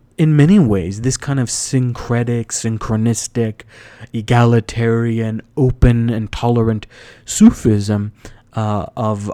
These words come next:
Akbar establishes or in, or in many ways fulfill their value of sul-e kul, that is, universal peace or world harmony. And the Mughals adopted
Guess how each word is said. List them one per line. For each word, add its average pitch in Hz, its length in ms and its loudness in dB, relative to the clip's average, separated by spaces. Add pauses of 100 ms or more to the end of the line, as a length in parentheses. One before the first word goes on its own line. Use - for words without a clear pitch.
(120)
Akbar 107 640 -2 (320)
establishes 135 1040 0 (100)
or 113 520 0
in, 113 380 -4
or 110 500 -4
in 117 180 -2
many 143 220 6
ways 107 480 4
fulfill 131 920 4
their 107 240 -4
value 107 840 -2
of 98 300 -10 (320)
sul-e 131 720 2 (100)
kul, 110 320 0 (260)
that 104 280 -6
is, 101 320 -4 (360)
universal 123 960 2 (100)
peace - 560 -6
or 104 400 -8 (360)
world 127 520 6
harmony. 101 680 -2 (560)
And 139 400 4
the 143 300 -2
Mughals 185 540 4
adopted 123 600 0